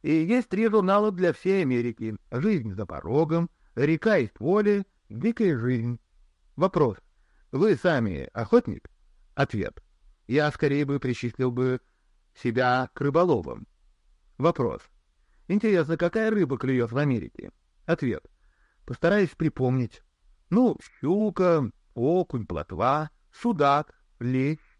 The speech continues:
сом, ёрш, форель. Вопрос. Господин Натаниэл,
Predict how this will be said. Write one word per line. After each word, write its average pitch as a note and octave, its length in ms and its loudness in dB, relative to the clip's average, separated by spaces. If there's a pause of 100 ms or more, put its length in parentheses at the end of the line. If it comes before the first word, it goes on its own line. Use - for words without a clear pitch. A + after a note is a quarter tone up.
(440)
сом, B2+ 480 -2
ёрш, C#3+ 460 2 (320)
форель. G2+ 480 0 (800)
Вопрос. C3 420 2 (540)
Господин E3 540 0
Натаниэл, G#2+ 840 -4